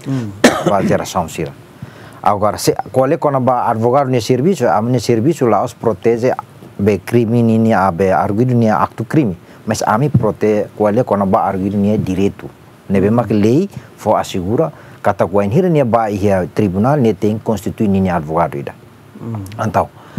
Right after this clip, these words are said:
Speaker 2: kuain hira ami iha tribunal, ah, prosesso ida ne faz inquérito, e factos ita, ita ba iha primeiro interrogator ne, buat principal ma kita identificação quando ba iha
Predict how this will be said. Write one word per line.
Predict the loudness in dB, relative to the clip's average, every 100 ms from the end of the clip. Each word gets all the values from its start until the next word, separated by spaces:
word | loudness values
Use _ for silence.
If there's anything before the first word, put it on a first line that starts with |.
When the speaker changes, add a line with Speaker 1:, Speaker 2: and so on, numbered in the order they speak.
| -12 -10 0
Speaker 2:
kuain | 2 4
hira | 2 2
ami | 2 2 2
iha | 2 2
tribunal, | 2 2 2 2 2 0 -6 -18 -20 -20 -20 -20 -20 -6
ah, | 0 2 2 0
prosesso | 0 0 2 0 2
ida | 2
ne | 2 0 -2
faz | 0 0 2
inquérito, | 0 0 0 0 -4 -12 -12 -20 -20 -18 -4
e | -4
factos | -2 -4 -4 -4
ita, | -6 -2 -2 -2 -20 -20 -4
ita | -4 2 0 2
ba | 0 0
iha | 0
primeiro | 0 2 2
interrogator | 2 2 2 2 0 0
ne, | -2 -4 -20 -2
buat | -2 2
principal | 0 0 0 0 0
ma | 0
kita | 0 0
identificação | 2 2 0 -2 -2 0 -2
quando | 0 0
ba | 2 2 0
iha | 2 0